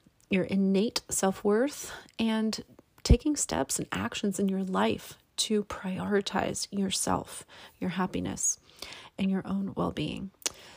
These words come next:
So let's go ahead and dive into our first pillar of self-love, which is self-awareness. To me, self-awareness is, first of all, a decision <laughs> that you are going to be deliberate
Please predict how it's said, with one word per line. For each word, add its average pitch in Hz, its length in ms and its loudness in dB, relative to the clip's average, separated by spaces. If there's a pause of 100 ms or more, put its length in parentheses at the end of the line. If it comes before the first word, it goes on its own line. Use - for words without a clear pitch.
(140)
So 190 320 4
let's 269 280 6
go 381 140 10
ahead 247 200 8
and 220 160 4
dive 196 220 4
into 190 400 2
our 185 100 0
first - 540 2
pillar 196 340 4
of 185 80 0
self-love, 180 640 2
which 185 260 2
is 180 340 2
self-awareness. - 1300 4 (1500)
To - 100 4
me, 247 100 8
self-awareness 214 720 4
is, 190 460 2 (500)
first - 260 2
of - 80 -12
all, 196 120 4
a 185 40 4
decision 196 640 2 (180)
<laughs> - 160 -6
that 196 300 2
you 202 300 0
are 196 140 -2
going 220 420 -2
to - 120 -2
be 208 140 0
deliberate 190 800 6